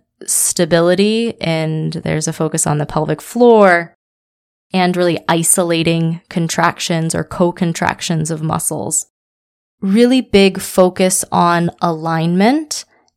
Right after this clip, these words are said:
and almost having teachers that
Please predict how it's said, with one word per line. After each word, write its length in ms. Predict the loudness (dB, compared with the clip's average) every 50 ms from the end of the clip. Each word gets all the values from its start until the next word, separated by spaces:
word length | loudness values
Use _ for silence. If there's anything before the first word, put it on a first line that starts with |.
| _ _ 2
and 720 | 4 4 4 4 4 4 4 4 2 2 0 -2 -4 -6 -10 _ _ _ 4
almost 680 | 4 6 8 8 8 8 6 4 2 0 -2 -6 -6 -10 _ _ _ _ _ _ _ _ _
having 440 | -12 -4 0 0 2 4 4 2 2
teachers 720 | 0 -2 -2 -2 -2 -2 0 0 2 2 2 2 0 -2 -4
that 720 | -6 -2 2 4 4 6 4 4 2 -2 -4 -6 -8